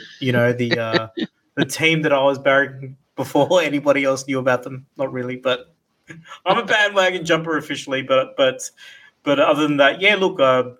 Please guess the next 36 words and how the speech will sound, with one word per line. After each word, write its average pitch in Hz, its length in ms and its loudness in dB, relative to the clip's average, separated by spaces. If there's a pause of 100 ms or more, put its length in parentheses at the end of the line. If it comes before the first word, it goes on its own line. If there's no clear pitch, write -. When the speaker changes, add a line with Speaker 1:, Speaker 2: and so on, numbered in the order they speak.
(160)
Speaker 1:
yeah, 147 160 -2
great 156 200 4
round 156 260 4
of 135 240 -10
rugby 139 240 2
league. 160 400 -2
Um, 123 680 0
results 151 420 0
didn't 139 200 -6
really 135 180 -8
go 127 380 0 (480)
everyone's 147 480 0
way, 175 240 4
but 156 160 0 (540)
hey, 185 180 4
I 147 80 6
got 160 120 4
a 156 40 -2
perfect 151 300 -2
round, 139 320 2
so 123 240 -2
I'm 156 160 2
happy. 156 420 -4 (160)
How 175 60 2
about 170 160 2
yourself, 139 280 -6
Doctor - 220 -16
T? 107 200 -14 (220)
Speaker 2:
<laughs> - 0 - (140)
I 131 140 0
did 131 180 -2
not 151 120 0
get 139 140 0
a 127 60 0
perfect 113 400 -2
round, 117 340 2